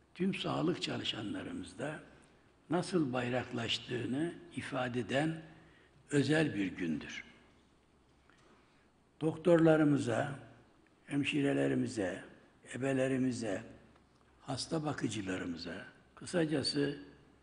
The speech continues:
tıbbın yüz akları olan insanlarımıza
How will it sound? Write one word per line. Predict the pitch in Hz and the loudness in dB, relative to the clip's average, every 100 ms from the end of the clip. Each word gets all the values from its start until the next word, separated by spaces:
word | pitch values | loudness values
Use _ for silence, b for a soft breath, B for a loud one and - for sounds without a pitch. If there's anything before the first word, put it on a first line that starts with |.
| _ - | _ -6
tıbbın | 160 156 - 180 160 | -4 -4 0 2 4
yüz | 143 196 160 | 2 2 2
akları | 120 - 113 120 135 | 0 -4 -4 0 2
olan | 117 101 | 0 0
insanlarımıza | 110 113 - 107 92 85 80 78 104 131 170 | -2 -4 -4 -4 -4 -6 -6 -6 -4 -4 -6